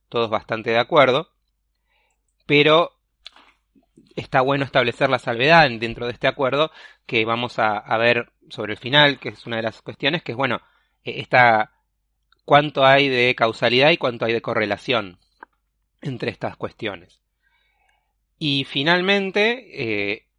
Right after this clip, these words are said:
justamente de forma co-, completamente opuesta a lo que sucede con la imitación,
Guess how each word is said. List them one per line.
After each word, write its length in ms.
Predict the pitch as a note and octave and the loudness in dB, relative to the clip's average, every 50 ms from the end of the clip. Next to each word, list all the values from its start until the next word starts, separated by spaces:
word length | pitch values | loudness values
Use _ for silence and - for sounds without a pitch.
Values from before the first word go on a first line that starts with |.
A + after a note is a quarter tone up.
| _ _ _ _ _ _ _ _ _ _ _ _ _ _ _ _ _ _ _ _ _ _ _ _ _ _ _ _ _ _ _ _ _ _ _ | _ _ _ _ _ _ _ _ _ _ _ _ _ _ _ _ _ _ _ _ _ _ _ _ _ _ _ _ _ _ _ _ _ _ _
justamente 760 | - - - C#3+ - - C#3+ C3 C#3 C#3+ D3 D3+ C#3+ D#3 C3 | -16 -12 -12 -10 -4 -2 -2 -2 -2 -2 -6 -6 -4 -4 -4
de 80 | A#2+ A#2 | -4 -4
forma 540 | - C#3 C3 C3+ C#3 C3+ C3 B2+ A#2+ - | -4 -6 -4 -2 0 0 0 0 -2 -6
co-, 360 | - - A#2+ A2+ A2 A2 A#2+ - - | -8 -8 -6 -6 -6 -8 -10 -12 -12
completamente 640 | - A#2 G#2+ G#2 C3 C3 C3 B2+ B2+ C3+ C3+ - B2 | -14 -12 -10 -8 -8 -4 -4 -4 -6 -6 -8 -8 -10
opuesta 420 | A2 - D3+ D#3+ C#3 - - B2 | -8 -6 -6 -6 -6 -6 -8 -8
a 20 | |
lo 120 | A#2 A2+ A2 | -8 -8 -10
que 80 | A2+ | -14
sucede 340 | - A#2 - - C#3 C3 C3+ | -16 -16 -12 -8 -6 -6 -6
con 160 | - - B2 | -6 -8 -10
la 80 | A#2+ A#2+ | -10 -10
imitación, 720 | A#2+ A#2+ A#2 - C3 B2 - - F3 F3 E3 E3 F3+ G#3 | -10 -12 -12 -10 -10 -10 -8 -6 -4 -2 -2 -2 -4 -8